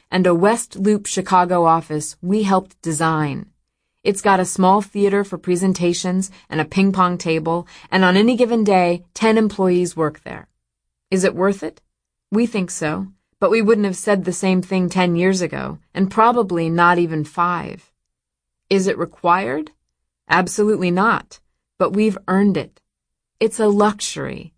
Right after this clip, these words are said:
not a necessity, although it sure is nice that a few times a year all our employees can fly in for a company-wide gathering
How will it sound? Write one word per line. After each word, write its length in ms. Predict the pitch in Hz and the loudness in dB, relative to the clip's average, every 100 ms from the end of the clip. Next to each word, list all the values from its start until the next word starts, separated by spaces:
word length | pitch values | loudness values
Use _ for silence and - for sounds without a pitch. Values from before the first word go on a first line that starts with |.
| - | 0
not 240 | 185 202 | 2 4
a 80 | 196 | 0
necessity, 720 | 175 - 151 - - - - _ _ _ - | -4 -4 -6 -6 -12 -12 -14 _ _ _ 0
although 320 | 185 196 214 | 2 4 4
it 100 | 185 | 2
sure 300 | - 240 240 | 0 2 4
is 160 | 226 208 | 2 2
nice 500 | 220 202 147 151 - | 2 2 0 -6 -6
that 160 | 175 170 | -2 -2
a 40 | |
few 260 | 170 220 226 | -2 -4 -2
times 340 | 220 208 202 | 0 0 2
a 40 | 185 | 0
year 460 | 180 180 160 147 - - | 0 0 0 -2 -4 0
all 280 | 202 220 | 4 4
our 160 | 208 190 | 2 0
employees 600 | 180 - 180 165 143 143 | -2 -2 0 0 -2 -6
can 160 | - 156 | -6 -8
fly 320 | 156 185 175 | -2 0 0
in 260 | 170 165 156 | 0 -2 -4
for 220 | - 147 | -4 -6
a 60 | |
company-wide 880 | 147 190 185 185 180 165 160 156 156 | -2 -2 -2 0 0 0 2 0 -2
gathering 600 | 160 151 156 151 135 143 | -2 0 -2 -4 -10 -10